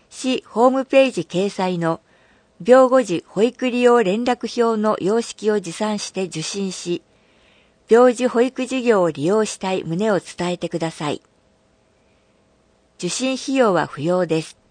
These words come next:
市ホームページのキューアールコードが掲載されています。連絡票発行可能医療機関、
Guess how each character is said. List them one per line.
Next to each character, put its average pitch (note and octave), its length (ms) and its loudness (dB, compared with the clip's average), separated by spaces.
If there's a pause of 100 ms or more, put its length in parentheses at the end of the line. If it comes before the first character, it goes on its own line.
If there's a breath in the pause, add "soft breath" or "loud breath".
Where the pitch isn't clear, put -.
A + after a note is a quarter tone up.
(1200)
市 - 340 -4
ホ B3+ 200 4
ー C#4 40 4
ム C#4 140 -6
ペ C4 240 0
ー A#3+ 40 -4
ジ G3 120 -8
の E3+ 320 -2
キ A#3+ 160 -4
ュ C4+ 80 2
ー C4+ 100 4
ア C4+ 40 2
ー - 20 -2
ル C4 120 -4
コ C4+ 180 2
ー C4+ 40 4
ド A3+ 120 0
が E3+ 100 -2
掲 F#3+ 240 -4
載 G3 240 -2
さ F#3+ 140 -6
れ F3+ 100 -2
て E3+ 140 -6
い D#3+ 100 -6
ま D3 160 -8
す。 - 180 -18 (2000)
連 C4 180 0
絡 C4 260 -2
票 A#3 320 2
発 - 300 -10
行 C4 200 4
可 A#3+ 180 -4
能 A#3+ 240 0
医 A3 80 -2
療 A#3 260 2
機 A#3 140 -6
関、 D3 260 -8